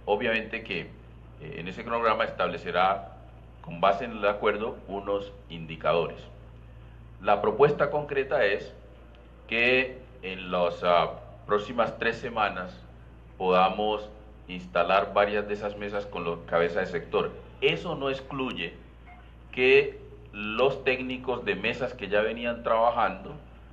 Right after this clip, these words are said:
lo puedan hacer, pero que se concentren en el plan de trabajo para cuando venga la cabeza de sector la discusión sea más fluida.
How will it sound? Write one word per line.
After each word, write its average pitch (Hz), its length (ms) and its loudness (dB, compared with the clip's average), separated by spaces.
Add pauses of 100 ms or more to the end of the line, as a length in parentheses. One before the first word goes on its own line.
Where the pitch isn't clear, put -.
(140)
lo 101 280 2
puedan 135 340 4
hacer, 127 380 -4
pero 113 260 0
que 107 140 -4
se 104 180 -2
concentren 113 800 -4
en 101 120 -6
el 90 120 -6
plan 101 260 2
de 107 80 -4
trabajo 98 460 2
para 87 220 2
cuando 87 320 0
venga 107 260 0
la - 160 0
cabeza 98 400 0
de 101 100 4
sector 101 420 -4
la 92 120 -2
discusión 87 480 -8
sea 90 220 0
más 87 300 -2 (440)
fluida. 92 420 -4